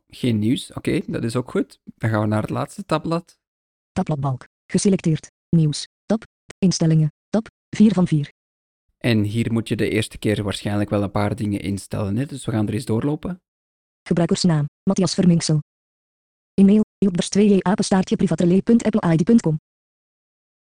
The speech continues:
Speaker 1: Ja, dat is mijn private Apple-adres.
Speaker 2: Audio, koptekst. Volume, honderd procent, aanpasbaar.
Speaker 1: Ja, dus die mag luider spreken dan mijn voiceover, want ik heb voiceover gemiddeld zoiets op een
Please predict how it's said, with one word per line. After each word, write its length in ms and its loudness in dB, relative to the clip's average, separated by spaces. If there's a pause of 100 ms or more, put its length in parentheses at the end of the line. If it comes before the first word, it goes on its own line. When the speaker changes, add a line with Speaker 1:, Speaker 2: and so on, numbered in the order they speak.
(160)
Speaker 1:
Ja, 260 -4
dat 200 -4
is 160 -2
mijn 280 0
private 800 -2 (140)
Apple-adres. 1300 -4 (440)
Speaker 2:
Audio, 280 4 (220)
koptekst. 440 -4 (1000)
Volume, 260 2 (200)
honderd 340 4
procent, 400 0 (200)
aanpasbaar. 560 0 (680)
Speaker 1:
Ja, 320 -2
dus 240 -4
die 120 0
mag 220 0
luider 380 -2
spreken 420 -4
dan 140 -4
mijn 180 -6
voiceover, 680 -4
want 180 -2
ik 80 -8
heb 160 -6
voiceover 600 -2
gemiddeld 420 -4
zoiets 300 -4
op 140 -4
een 240 -4